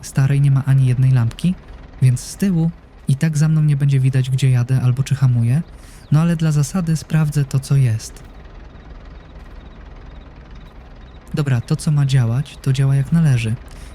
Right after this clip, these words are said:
więc mogę ruszać w drogę, coś tam mam, nadzieję, że wam z drogi nagram, a na skupie. O ile nie będzie nigdzie żadnej informacji, że nie wolno fotografować czy filmować,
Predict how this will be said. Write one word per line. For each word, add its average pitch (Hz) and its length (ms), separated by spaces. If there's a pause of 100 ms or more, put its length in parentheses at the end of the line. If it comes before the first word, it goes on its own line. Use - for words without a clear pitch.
więc 135 220
mogę 175 200
ruszać 139 320
w - 60
drogę, 123 420 (480)
coś 139 200
tam 127 160
mam, 127 240 (320)
nadzieję, 151 340
że 139 100
wam 131 180
z 123 60
drogi 131 260
nagram, 127 380 (440)
a 143 60
na 131 100
skupie. 123 400 (480)
O 143 100
ile 185 180
nie 156 100
będzie 143 260 (180)
nigdzie 143 260
żadnej 139 280
informacji, 131 720
że 131 140
nie 127 100
wolno 127 280
fotografować 131 680
czy 131 120
filmować, 123 500